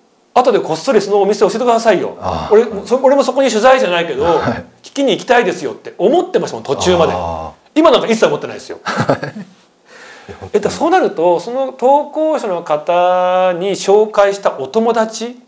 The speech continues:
Speaker 2: はい。
Speaker 1: って方も、だから全部情報を与えてて、で、その方もその、まあ、ある意味その宗教じみたものの信者なんですかね。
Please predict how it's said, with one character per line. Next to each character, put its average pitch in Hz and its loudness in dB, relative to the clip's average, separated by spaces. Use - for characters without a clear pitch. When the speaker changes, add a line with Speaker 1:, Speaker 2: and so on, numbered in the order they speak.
Speaker 2:
は - -8
い。 - -14
Speaker 1:
っ - -20
て 247 0
方 233 0
も、 185 -2
だ 156 0
か 139 -2
ら 113 -2
全 180 2
部 135 -8
情 135 2
報 139 0
を 127 2
与 127 -2
え 127 -6
て 127 -4
て、 107 -8
で、 214 0
そ 247 0
の 269 4
方 269 2
も 196 -2
そ 180 -8
の、 190 -4
ま 185 2
あ、 175 0
あ 196 4
る 202 2
意 185 -2
味 147 -6
そ 160 -10
の 160 -4
宗 208 0
教 190 2
じ 185 -6
み 190 -2
た 139 2
も 127 -6
の 135 -6
の 175 0
信 247 0
者 165 0
な - -10
ん 95 -14
で 92 -16
す - -18
か - -16
ね。 107 -8